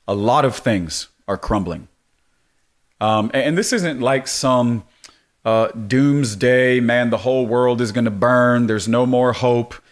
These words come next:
Um, I don't find the source of my hope in the things of the world anyways. I find my s-, hope and the source of my hope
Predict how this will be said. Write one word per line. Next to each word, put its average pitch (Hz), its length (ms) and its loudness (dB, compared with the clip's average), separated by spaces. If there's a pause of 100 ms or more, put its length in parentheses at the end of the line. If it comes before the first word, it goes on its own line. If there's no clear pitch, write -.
(560)
Um, 120 420 0
I 143 140 2
don't 196 180 0
find 139 320 0
the 123 60 -2
source 139 300 0
of 117 100 -2
my 123 180 2
hope 131 300 -2
in 120 80 2
the 113 80 0
things 127 260 -2
of 104 120 -6
the 117 60 0
world 120 300 0
anyways. 98 560 -2 (720)
I 135 160 0
find 127 320 0
my 156 200 2
s-, - 120 -6
hope 123 560 -4
and 120 140 0
the 110 80 0
source 180 340 -2
of 113 100 -6
my 113 180 0
hope 113 280 -2